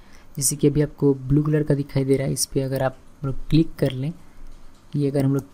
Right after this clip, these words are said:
क्लिक करें तो ये रेड हो जाता है। ठीक है, और इसको अगर आप छोड़ दें तो ये देखिए विजिटेड, ये विजिटेड है। देखिए हम लोगों ने थ्योरी में पढ़ा था ए नॉर्मल अनविजिटेड, तो अनविजिटेड by default ब्लू होता है।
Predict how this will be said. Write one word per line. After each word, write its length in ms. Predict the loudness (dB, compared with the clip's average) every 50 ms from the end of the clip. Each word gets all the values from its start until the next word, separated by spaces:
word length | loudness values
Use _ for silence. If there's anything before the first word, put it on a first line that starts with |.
| 2
क्लिक 240 | 4 4 4 4 2
करें 200 | 2 4 4 4
तो 80 | 4 2
ये 160 | 2 2 2 4
रेड 240 | 4 4 4 4
हो 60 | 2 0
जाता 340 | -2 -4 -8 -8 -8 -10
है। 160 | -10 -10 -10 -16 _ _ _ _ _ _ _ _ _ _ _ _ _ _ _ -8
ठीक 160 | -8 -6 -4 -4
है, 80 | -6 -6 -8 _ _ _ _ _ _ _ _ _ _ _ _ _ _ _ _ _ -2
और 340 | 0 2 2 2 2 -2 -8 _ _ -6
इसको 300 | -4 -4 -2 0 0 0
अगर 120 | 0 -2 -4
आप 280 | -6 -8 -8 -12 -16 -16 _ _ _ _ _ _ _ _ _ -6
छोड़ 260 | 0 4 6 6 6 4
दें 200 | 2 -2 -4 -4
तो 140 | -6 -4 -2
ये 120 | -2 0 0
देखिए 280 | -2 -4 -4 -4 -4 -4
विजिटेड, 640 | -4 -6 -8 -6 -6 -6 -2 2 2 2 2 0 -6 -10 -8
ये 140 | -6 -6 -6
विजिटेड 560 | -4 -2 -2 0 0 0 0 2 2 2 0
है। 120 | -2 -8 -8
देखिए 440 | -8 -10 -10 -10 -14 -12 -12 -10 -10
हम 220 | -10 -10 -10 -8
लोगों 200 | -8 -4 -4 -2 -2
ने 160 | -2 -2 -4 -6 -6
थ्योरी 260 | -4 0 0 2 2
में 140 | 0 0 -2
पढ़ा 220 | -2 -2 0 0 0
था 220 | 0 2 4 4 4 4 2 2 0 0 -4 -4 -6 -8 _ _ _ _ _ 4
ए 180 | 6 8 8 8
नॉर्मल 420 | 6 4 2 2 2 0 0 -2 -2
अनविजिटेड, 640 | -2 0 2 2 4 4 2 0 -2 -6 -10 -14 -12
तो 160 | -8 -8 -6
अनविजिटेड 560 | -2 0 0 2 2 2 0 0 -2 -4 -4
by 180 | -2 -2 -2 -2
default 340 | -2 -4 -2 -2 -2 -2 -2 -4 0
ब्लू 160 | 4 6 6
होता 320 | 6 6 4 4 2 0 0
है। 200 | 0 -4 -8